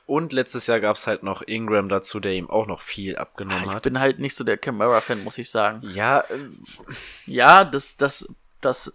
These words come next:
Speaker 2: Ingram weg ist, bewertet seine Situation ein bisschen besser.
Speaker 1: Ja.
Speaker 2: Aber das bewertet für mich nicht das auf, dass, dass ich andere Running Backs besser als ihn sehe.
Speaker 1: Okay.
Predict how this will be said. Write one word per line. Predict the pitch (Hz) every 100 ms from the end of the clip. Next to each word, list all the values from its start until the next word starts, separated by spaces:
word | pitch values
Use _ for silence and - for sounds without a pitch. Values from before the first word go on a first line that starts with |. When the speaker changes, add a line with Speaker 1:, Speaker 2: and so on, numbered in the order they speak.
| -
Speaker 2:
Ingram | 165 170 135 131 127
weg | 165
ist, | 185 180 - 139
bewertet | 139 143 147 143
seine | 143 139
Situation | 135 147 139 - 147 143
ein | 131
bisschen | 139 127 120
besser. | 139 170 196 240 _ _ -
Speaker 1:
Ja. | 107 95 90 - _ _ _ _
Speaker 2:
Aber | - 120
das | 135 -
bewertet | 139 131 139 147 -
für | 151
mich | 139 147 -
nicht | 139 147 - -
das | 139 -
auf, | 110 135 131
dass, | - 135 - - - - - -
dass | 135
ich | 131 131
andere | 151 143
Running | 135 143 131
Backs | 131 -
besser | 135 131
als | 110 -
ihn | 110
sehe. | 104 104 95 - - _ _ - _ _ 107
Speaker 1:
Okay. | 104 127